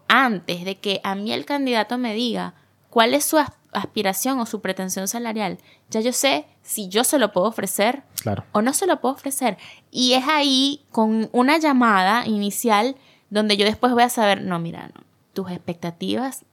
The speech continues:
Speaker 1: nosotros no te las vamos a poder cumplir".
Speaker 2: Claro.
Speaker 1: O, bueno, sí, podemos avanzar con las expectativas que tienes. Pero esa, ese punto inicial, esa conversación inicial que no es en un chat ni es en un correo,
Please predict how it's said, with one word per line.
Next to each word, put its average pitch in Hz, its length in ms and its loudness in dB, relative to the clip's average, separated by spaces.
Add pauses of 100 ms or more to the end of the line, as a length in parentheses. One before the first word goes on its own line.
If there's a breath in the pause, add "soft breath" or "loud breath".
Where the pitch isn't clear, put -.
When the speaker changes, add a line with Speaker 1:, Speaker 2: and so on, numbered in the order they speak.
(200)
Speaker 1:
nosotros 180 320 -8
no 185 80 -4
te 190 80 -6
las 185 120 -6
vamos 170 240 -4
a 180 100 0
poder 180 220 -8
cumplir". - 420 -12 (120)
Speaker 2:
Claro. - 260 0 (240 soft breath)
Speaker 1:
O, 214 340 2 (100)
bueno, 233 300 0
sí, 226 460 0
podemos 196 320 -2
avanzar 226 640 2 (460)
con 196 140 0
las 185 140 -2
expectativas 185 600 -6
que 208 120 -6
tienes. 214 380 -2 (380 loud breath)
Pero 226 360 6
esa, 359 640 0 (360)
ese 226 300 -4 (200)
punto 349 380 4
inicial, 277 340 0
esa 220 220 -2
conversación 247 760 2
inicial 247 440 0
que 196 140 -2
no 202 580 0 (220)
es 202 380 2
en 208 180 0
un 269 140 0
chat 190 240 0 (160)
ni 196 280 0
es 226 140 0
en 269 140 0
un 269 100 0
correo, 254 540 2